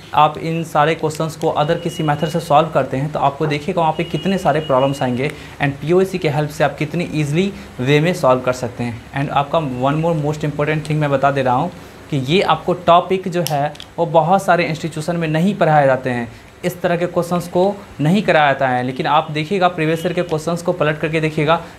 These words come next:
तो इससे question आपको हर वन ईयर या फिर टू ईयर करके alternate करके इस, इस topic से question पूछे ही जाते हैं, जो आप बहुत ही easily वे में solve कर सकते हैं, ठीक है। तो आप लोग एकदम video के अंत तक बने रहिएगा। Channel को like, अ, इस video को like कीजिएगा, subscribe कीजिएगा,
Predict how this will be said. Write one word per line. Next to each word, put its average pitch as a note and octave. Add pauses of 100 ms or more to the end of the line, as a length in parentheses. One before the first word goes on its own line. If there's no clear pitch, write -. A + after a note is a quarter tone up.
तो B2+
इससे C3+
question D#3
आपको E3+ (300)
हर F3 (180)
वन D#3
ईयर D3
या C#3+
फिर C#3+
टू C3+
ईयर C#3+
करके C#3
alternate C3
करके C#3
इस, C3+ (380)
इस D3
topic C#3
से C#3
question C3+
पूछे C3+
ही F3+
जाते D3
हैं, F3 (320)
जो C#3
आप C#3
बहुत C#3+
ही E3
easily D3
वे C#3+
में E3+ (240)
solve B2+
कर A2+
सकते A2
हैं, A#2
ठीक D#3+
है। F#3 (260)
तो -
आप A#2
लोग D3
एकदम D#3
video C#3
के D3+
अंत D3
तक D3+
बने D3
रहिएगा। D#3+ (380)
Channel B2+
को D3
like, C3+
अ, B2+
इस C#3+
video C3+
को -
like C#3+
कीजिएगा, D#3+
subscribe C#3+
कीजिएगा, E3